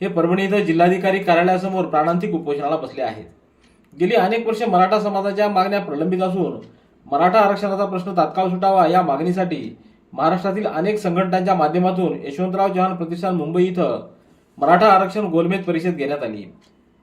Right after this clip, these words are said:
यावेळी आरक्षण संघर्ष समितीचे अध्यक्ष सुभाष जावळे यांनी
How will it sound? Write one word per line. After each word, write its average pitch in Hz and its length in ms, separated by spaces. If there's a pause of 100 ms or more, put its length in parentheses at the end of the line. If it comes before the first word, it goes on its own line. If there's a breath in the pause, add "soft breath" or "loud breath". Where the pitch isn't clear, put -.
(120)
यावेळी 208 280
आरक्षण 214 360
संघर्ष 208 300
समितीचे 208 400
अध्यक्ष 190 400
सुभाष 175 200
जावळे 196 320
यांनी 147 440